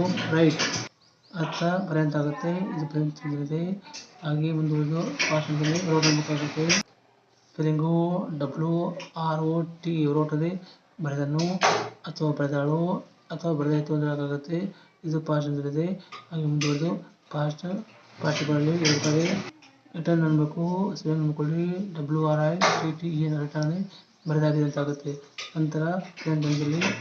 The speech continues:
ಡೂ ಅಂದ್ರೆ ಮಾಡೋದಾಗುತ್ತೆ. ಇಲ್ಲಿ ಕ-, ಕನ್ನಡ ಟೈಪ್ ಆಗಿದೆ, ತಪ್ಪಾಗಿದೆ, ಕ್ಷಮಿಸಿ, ಕ್ಷಮಿಸಿ.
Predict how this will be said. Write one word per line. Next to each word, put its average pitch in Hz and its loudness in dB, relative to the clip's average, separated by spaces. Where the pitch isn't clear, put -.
ಡೂ 180 4
ಅಂದ್ರೆ 165 0
ಮಾಡೋದಾಗುತ್ತೆ. 151 0
ಇಲ್ಲಿ 156 2
ಕ-, 151 -2
ಕನ್ನಡ - 4
ಟೈಪ್ 147 -8
ಆಗಿದೆ, 151 0
ತಪ್ಪಾಗಿದೆ, 156 -2
ಕ್ಷಮಿಸಿ, 151 -2
ಕ್ಷಮಿಸಿ. 151 -4